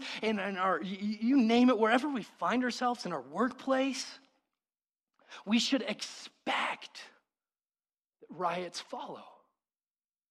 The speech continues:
That an uneasiness, even just in our soul, because a new object or intensity of our worship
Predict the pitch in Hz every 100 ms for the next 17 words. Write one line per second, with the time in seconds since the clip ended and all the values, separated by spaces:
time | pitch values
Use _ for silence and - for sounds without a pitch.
0 | _ _ _ _ _ _ _ _ - 220
1 | 220 214 247 254 247 254 247 233 247 240
2 | 226 - 214 - - 233 226 190 220 214
3 | 190 - - - - - 233 254 262 175
4 | 185 - 233 190 196 254 180 240 220 254
5 | 254 185 165 - 226 247 240 220 175 156
6 | 147 214 262 - 269 269